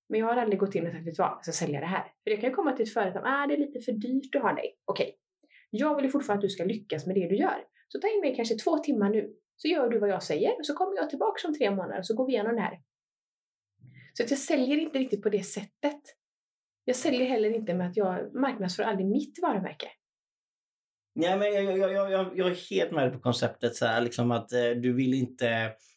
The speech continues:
Speaker 2: eh, alltså, gå in med inställningen att jag ska sälja mig själv och mitt varumärke och jag ska vara ute och sälja, sälja, sälja,
Speaker 1: Nej.
Speaker 2: sälja, sälja, sälja, sälja. Men omsättningen är ju sälj.
Speaker 1: Ja, såklart.
Speaker 2: Eller, och jag, jag håller med dig i ditt sådär att man vill hålla det genuint och,
Speaker 1: Mm.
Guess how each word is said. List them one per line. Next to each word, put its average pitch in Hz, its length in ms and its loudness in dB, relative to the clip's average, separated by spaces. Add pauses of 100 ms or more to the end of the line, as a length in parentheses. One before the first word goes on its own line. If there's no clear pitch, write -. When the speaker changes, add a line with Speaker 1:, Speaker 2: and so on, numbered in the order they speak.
(240)
Speaker 2:
eh, 127 100 2
alltså, 127 200 0
gå 127 180 2
in 123 160 4
med 127 100 2
inställningen 120 480 0
att 117 120 -2
jag 117 200 0
ska 120 220 0
sälja 113 640 0
mig 117 360 0
själv 117 260 -2
och 120 60 2
mitt 113 120 -2
varumärke 113 460 0
och 120 100 -2
jag 117 60 0
ska 120 140 0
vara 123 140 0
ute 117 180 -2
och 113 60 -4
sälja, 107 260 0
sälja, 110 260 0
sälja, 107 260 0
Speaker 1:
Nej. 247 100 0
Speaker 2:
sälja, 110 200 0
sälja, - 180 -2
sälja, - 280 -4
sälja. - 160 -16 (200)
Men 143 260 0 (220)
omsättningen 147 680 2
är 131 180 2
ju 123 80 2
sälj. 120 380 0 (180)
Speaker 1:
Ja, 190 280 -8
såklart. - 360 -12 (300)
Speaker 2:
Eller, 139 260 0
och 170 100 -2
jag, 165 140 0
jag 160 60 2
håller 175 200 0
med 143 260 2
dig 135 380 0
i 135 40 0
ditt 127 340 -4
sådär 123 380 0
att 120 80 -4
man 131 140 0
vill 131 100 2
hålla 131 220 0
det 123 80 0
genuint 131 640 0
och, 127 160 0
Speaker 1:
Mm. 143 140 -8